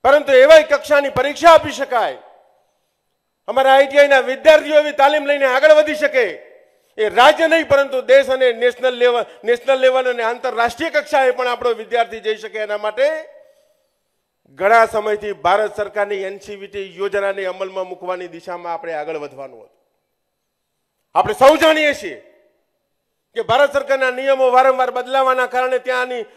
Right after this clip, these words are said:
સવલતો પૂરી કરવા માટે આપણી આઈ ટી આઈ કોલેજોની અંદર વ્યવસ્થા કરવી પડે. અમે ઘણા મ-, સમયથી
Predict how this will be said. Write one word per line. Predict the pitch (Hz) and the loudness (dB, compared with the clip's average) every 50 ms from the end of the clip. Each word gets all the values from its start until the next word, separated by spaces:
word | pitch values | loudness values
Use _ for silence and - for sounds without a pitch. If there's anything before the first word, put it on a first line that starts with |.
| _ _ _ - | _ _ _ -8
સવલતો | 247 254 262 269 269 262 262 233 | -6 -2 0 0 2 2 2 0
પૂરી | - 254 262 269 262 254 | 0 -2 -6 -6 -6 -6
કરવા | 254 247 254 247 | -4 -4 -4 -4
માટે | 247 254 254 247 247 | -4 -4 -4 -4 -4
આપણી | 240 240 240 247 247 240 | -4 -4 -6 -4 -4 -2
આઈ | 233 247 247 | -2 -2 -4
ટી | 247 262 254 | -2 -2 -2
આઈ | 254 247 - 233 | -2 -2 -4 -4
કોલેજોની | 247 254 254 254 247 247 247 247 | -2 -2 -2 -2 -4 -4 -6 -8
અંદર | 247 240 233 | -8 -6 -6
વ્યવસ્થા | 202 220 233 233 247 240 - 240 226 233 | -6 -4 -4 -4 -4 -4 -4 -4 -4 -6
કરવી | 226 220 240 285 277 | -8 -8 -6 -6 -6
પડે. | - 254 254 254 262 262 262 - - - - - _ _ _ _ _ _ _ _ _ _ _ _ _ _ _ _ _ _ _ _ _ _ _ - | -4 -4 -4 -4 -4 -6 -8 -14 -20 -20 -20 -20 _ _ _ _ _ _ _ _ _ _ _ _ _ _ _ _ _ _ _ _ _ _ _ -8
અમે | 202 - 240 | -4 -4 -4
ઘણા | - 226 254 262 262 | -2 -2 -2 -2 -2
મ-, | 254 240 226 208 | -2 -4 -6 -6
સમયથી | - 254 240 254 254 247 254 254 240 | -6 -4 -2 -2 -2 -4 -4 -8 -10